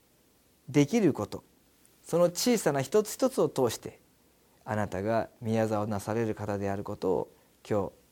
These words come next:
聖書から学びました。あっという間に物事が解決するためにということではなくて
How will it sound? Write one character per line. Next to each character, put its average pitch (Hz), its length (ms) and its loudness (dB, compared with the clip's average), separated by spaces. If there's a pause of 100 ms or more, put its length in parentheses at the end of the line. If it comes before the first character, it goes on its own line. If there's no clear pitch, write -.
(120)
聖 98 180 -4
書 92 140 -10
か 104 100 -10
ら 117 140 -6
学 113 240 -6
び 120 100 -4
ま 120 100 -8
し - 100 -12
た。 - 120 -12 (2750)
あ 127 60 -2
っ - 60 -6 (120)
と 170 100 8
い 180 80 12
う 170 60 8
間 151 120 4
に 123 200 -2 (500)
物 123 260 2
事 101 180 -2
が 92 140 -4
解 120 260 0
決 - 240 -8
す - 80 -8
る 98 100 -6
た 101 120 -6
め 95 120 -6
に 82 60 -10 (840)
と 151 120 -2
い 156 40 4
う 151 60 2
こ 156 100 -2
と 160 80 0
で 143 80 0
は 110 100 -2
な 113 120 -6
く - 80 -18
て - 200 -14